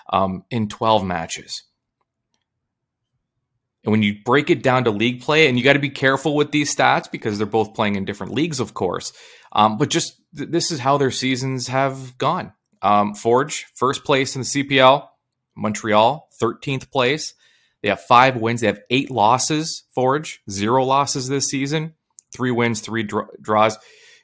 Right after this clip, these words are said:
Goals per match, which has been a theme this year with Forge, they could have a lot more than they do.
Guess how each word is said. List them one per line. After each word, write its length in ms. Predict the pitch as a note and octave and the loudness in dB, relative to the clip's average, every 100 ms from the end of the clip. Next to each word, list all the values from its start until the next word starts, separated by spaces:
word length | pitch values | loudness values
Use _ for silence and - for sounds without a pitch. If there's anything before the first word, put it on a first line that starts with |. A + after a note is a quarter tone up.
| - | 0
Goals 260 | C3+ F3+ | 2 2
per 140 | - D#3 | 0 -2
match, 560 | A2 A2 - - - _ _ _ _ _ _ _ | 0 -2 -4 -12 -14 _ _ _ _ _ _ _
which 260 | A2 G#2 - | -4 -4 -2
has 120 | G#2+ | -4
been 160 | A#2+ A#2 | -2 -2
a 60 | |
theme 320 | G#2+ B2 C3 | -2 -4 -2
this 180 | C3 B2+ | -2 -4
year 120 | C3+ | -4
with 160 | C3 B2+ | -4 -6
Forge, 460 | - B2 D3 - - _ _ _ _ _ _ _ | -6 -4 -4 -8 -20 _ _ _ _ _ _ _
they 160 | G#2 A#2 | -2 0
could 160 | D#3 | 0
have 120 | C3+ B2 | 0 0
a 40 | |
lot 400 | G2 F#2+ A#2 - | 2 6 6 6
more 200 | A2+ A2 | 2 0
than 140 | G#2 | 0
they 120 | G2+ F#2+ | -4 -4
do. 300 | F#2 - | -8 -12